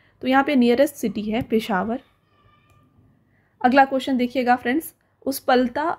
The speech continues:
pass is situated in between, तो ये लोकेटेड है between Chile and Argentina।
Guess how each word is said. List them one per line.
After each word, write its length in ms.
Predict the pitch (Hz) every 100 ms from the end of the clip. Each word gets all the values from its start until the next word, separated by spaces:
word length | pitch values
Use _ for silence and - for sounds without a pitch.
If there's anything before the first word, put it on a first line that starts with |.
| -
pass 280 | 226 208 220 247
is 140 | -
situated 480 | 226 - 208 233 220
in 180 | 240 226
between, 360 | 208 202 202 370 - - _ _ _ -
तो 240 | 220 202 208
ये 180 | 233
लोकेटेड 400 | 262 247 220 233
है 60 | 233
between 320 | 202 - 247 311
Chile 340 | - 208 214 -
and 220 | 202 233 226
Argentina। 640 | 202 202 190 196 214 247